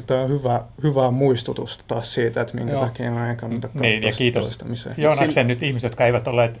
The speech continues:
Speaker 3: Alien versus Predatoria nähneet, niin heidän ei tarvitse vaivautua.
Speaker 1: <laughs> Ei tarvitsisi muutenkaan.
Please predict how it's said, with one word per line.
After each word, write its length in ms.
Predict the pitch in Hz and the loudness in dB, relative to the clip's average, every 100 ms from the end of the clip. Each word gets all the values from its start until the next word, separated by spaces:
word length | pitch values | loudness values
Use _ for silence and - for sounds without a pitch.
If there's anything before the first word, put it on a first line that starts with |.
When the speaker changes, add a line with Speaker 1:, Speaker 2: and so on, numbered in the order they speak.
| - | -4
Speaker 3:
Alien 280 | 127 120 110 | 0 0 0
versus 160 | 127 - | -4 -4
Predatoria 380 | 120 113 123 | -2 0 0
nähneet, 440 | 123 120 113 110 104 | 2 2 2 0 0
niin 200 | 110 - - - | -4 -8 -8 -2
heidän 180 | 143 110 | 0 0
ei 80 | 110 | 2
tarvitse 420 | 175 185 - 196 | 2 2 0 4
vaivautua. 760 | 240 202 120 107 - 110 98 - - - - - - - - | 6 8 8 6 4 -4 -4 -8 -20 -20 -20 -20 -20 -20 -14
Speaker 1:
<laughs> 580 | 175 151 - - - 147 | -12 -12 -14 -10 -4 0
Ei 80 | |
tarvitsisi 640 | 135 - 160 - 220 - 226 | -2 0 -2 2 2 4 4
muutenkaan. 520 | 131 131 143 131 - | 4 2 0 0 -4